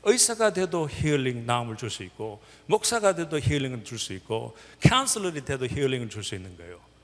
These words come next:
또 사실 어떻게 보면 음악가가 돼도 힐링을 줄 수 있는 거예요. 그것을, 그것이 자기가 원하는 것이 되면, 그렇게 되면 참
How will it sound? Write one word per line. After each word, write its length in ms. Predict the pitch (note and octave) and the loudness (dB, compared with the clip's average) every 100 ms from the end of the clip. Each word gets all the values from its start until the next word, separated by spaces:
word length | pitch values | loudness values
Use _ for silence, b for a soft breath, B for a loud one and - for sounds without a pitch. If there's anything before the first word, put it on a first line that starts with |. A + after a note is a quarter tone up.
| _ _ - - b b b - | _ _ -20 -20 b b b 2
또 80 | G#3+ | 4
사실 320 | G3+ F3 A3+ | 4 4 0
어떻게 320 | E3+ G3+ A3 | 0 4 4
보면 420 | F#3 E3 F3+ G#3 | 4 0 -4 -4
음악가가 440 | G#3+ C4 A3 E3 C#3 | -4 -4 -2 0 0
돼도 180 | D3 C#3+ | -2 -2
힐링을 440 | A#2 C3 C#3 D#3+ | 0 0 -2 -4
줄 120 | D3+ | -4
수 120 | C#3+ | -8
있는 200 | D3 F3+ | -8 -10
거예요. 260 | F#3 A2 G#2+ - B B B | -10 -12 -14 -20 B B B
그것을, 640 | C#3+ D#3 - - G3+ D3+ - - - B B B | -2 2 4 4 2 0 -8 -20 -20 B B B
그것이 420 | - C#3 F#3+ - D3 | -12 -8 -4 -4 -4
자기가 460 | - C#3 C#3+ C3 | -6 -6 -2 -2
원하는 420 | A2 A#2+ C3 C3+ | -4 -4 -4 -4
것이 220 | A#2 F#2+ - | -6 -8 -12
되면, 240 | G2 F2+ - B B B | -16 -18 -20 B B B
그렇게 380 | F#3+ A3 A3+ | 4 4 2
되면 460 | E3 E3+ E3 E3+ F3 - | -2 -2 -4 -6 -8 -4
참 540 | - - C#4 D4 A3+ | -4 -2 -2 -2 -6